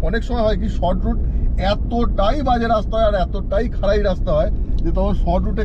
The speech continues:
কেন এলাম এটা মনে হয়। তো যাই হোক, দেখা যাক,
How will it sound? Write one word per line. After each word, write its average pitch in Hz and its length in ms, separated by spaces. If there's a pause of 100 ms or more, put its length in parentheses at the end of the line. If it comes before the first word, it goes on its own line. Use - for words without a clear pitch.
(100)
কেন 185 180 (140)
এলাম 226 160 (100)
এটা 170 100 (100)
মনে 135 200
হয়। 107 140 (360)
তো - 60 (100)
যাই 214 180
হোক, 233 100 (120)
দেখা 185 240
যাক, 214 120